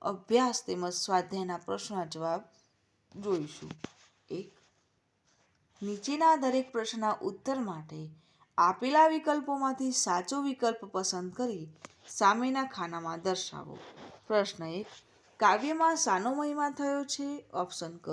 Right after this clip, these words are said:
રાજાની પ્રજાવત્સલતાનો. ઓપ્શન ખ, રાજા મિત્રની મૈત્રીનો. ઓપ્શન ગ, રાજા રાણીના પ્રેમનો. ઓપ્શન ગ, રાજાને ભક્તવત્સલનો. સાચો ઉત્તર છે ઓપ્શન ખ, રાજા મિત્રની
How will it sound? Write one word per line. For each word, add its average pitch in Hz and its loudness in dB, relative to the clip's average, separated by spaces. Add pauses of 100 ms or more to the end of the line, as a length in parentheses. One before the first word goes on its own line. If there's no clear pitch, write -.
(460)
રાજાની 226 6
પ્રજાવત્સલતાનો. 262 2 (400)
ઓપ્શન 180 -2
ખ, - -18 (360)
રાજા 214 4
મિત્રની 196 -4
મૈત્રીનો. 247 -4 (440)
ઓપ્શન 175 -2
ગ, 170 -10 (420)
રાજા 196 4
રાણીના 190 0
પ્રેમનો. 285 -2
ઓપ્શન 175 -8
ગ, 175 -6 (300)
રાજાને 202 0 (160)
ભક્તવત્સલનો. 165 -4 (460)
સાચો 269 2
ઉત્તર 190 0
છે 175 -4
ઓપ્શન 165 -4
ખ, - -18 (640)
રાજા 190 6
મિત્રની 185 -2